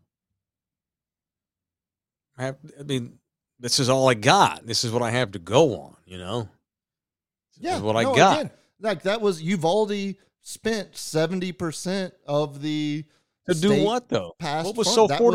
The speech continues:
Speaker 1: fortified about that school? That kid just walked in there like a nothing.
Speaker 2: Uh, they had, they had, well, first of all,
Speaker 1: What did
Speaker 2: they had
Speaker 1: he, what did he
Speaker 2: hired,
Speaker 1: have to overcome to
Speaker 2: they
Speaker 1: get in
Speaker 2: had
Speaker 1: there? They didn't do the
Speaker 2: hired
Speaker 1: right thing.
Speaker 2: multiple more, they had hired, like, two or three more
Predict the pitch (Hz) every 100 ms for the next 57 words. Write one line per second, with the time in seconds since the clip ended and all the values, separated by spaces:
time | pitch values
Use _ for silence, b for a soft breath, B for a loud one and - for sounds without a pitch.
0 | 214 214 208 190 202 196 202 - 233 220
1 | 214 - 226 202 190 196 220 - 220 220
2 | 214 214 202 208 233 - 151 147 160 165
3 | 156 147 196 214 214 196 151 131 170 185
4 | 180 175 165 160 143 135 135 156 170 151
5 | 151 247 226 226 - - - 214 - -
6 | 170 202 190 165 - 170 196 143 165 175
7 | - 156 143 208 165 175 202 190 139 147
8 | 170 196 170 175 175 175 170 156 143 147
9 | 160 160 156 143 143 151 151 139 120 -
10 | 165 165 160 165 156 151 160